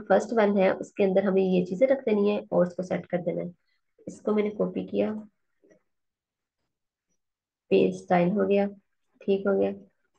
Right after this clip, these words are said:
Page style होने से बाद फिर से वो vertically line हो गया, मैंने इसको फिर से वा-, वापस जाके reverse कर दिया कॉलम। तो यहाँ पे जो है ये मेरे पास थाउजेंड नहीं था, हंड्रेड है।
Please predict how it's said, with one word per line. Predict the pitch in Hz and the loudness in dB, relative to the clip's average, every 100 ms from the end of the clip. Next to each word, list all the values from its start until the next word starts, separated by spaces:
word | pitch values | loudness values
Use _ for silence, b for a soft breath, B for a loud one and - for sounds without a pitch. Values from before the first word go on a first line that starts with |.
| _ _ - | _ _ 0
Page | 208 208 | 0 2
style | 202 208 | 0 2
होने | 202 | 2
से | 202 196 | 2 2
बाद | 190 190 190 - | 4 2 0 -6
फिर | 202 | -4
से | 220 | 0
वो | 214 | 2
vertically | 202 190 208 208 | 2 0 -2 0
line | 196 196 | 0 0
हो | 185 | -2
गया, | 190 | 0
मैंने | 190 185 185 | 0 -2 -4
इसको | - 185 | -6 -6
फिर | 185 185 | -4 -4
से | 202 | 0
वा-, | 190 180 185 185 | 0 0 -4 -4
वापस | 190 190 | -4 -4
जाके | 190 180 185 | -4 -2 0
reverse | 180 175 - | 0 -2 -2
कर | 170 | -4
दिया | 175 180 | -2 -4
कॉलम। | 180 175 180 180 _ _ _ B B B B _ _ - | -2 -4 -4 -10 _ _ _ B B B B _ _ 0
तो | 175 175 | 4 6
यहाँ | 175 180 180 226 | 4 2 2 0
पे | 220 226 | 0 -2
जो | - 202 | 0 0
है | 190 175 175 180 | 0 0 0 0
ये | 180 | 0
मेरे | 175 | 0
पास | 175 185 180 - 175 | -2 -4 -4 -6 -6
थाउजेंड | 170 175 196 | -4 -2 -4
नहीं | 190 185 | -4 -4
था, | 214 247 | -6 -6
हंड्रेड | 185 - 170 170 | -6 -4 -4 -4
है। | 180 | -8